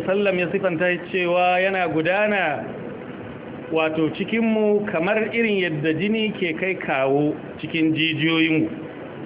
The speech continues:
Kuma kun san irin yadda ya yi ta kai kawo har ya fidda kakanmu Annabi Adam alaihi salam daga aljanna,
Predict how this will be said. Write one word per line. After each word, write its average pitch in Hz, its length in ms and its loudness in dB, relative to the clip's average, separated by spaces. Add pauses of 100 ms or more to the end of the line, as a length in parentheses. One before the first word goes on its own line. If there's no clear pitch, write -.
(1800)
Kuma 180 180 0
kun 202 200 0
san 202 120 2
irin 214 240 0 (100)
yadda 160 240 0
ya 175 80 0 (140)
yi 190 60 0
ta 202 120 -2
kai 220 220 0
kawo 151 420 0 (400)
har 185 100 0
ya 202 180 2
fidda 202 600 2 (500)
kakanmu 202 540 2
Annabi 180 320 0
Adam 202 240 2
alaihi 185 300 2 (100)
salam 220 340 2
daga 165 200 0
aljanna, 220 500 2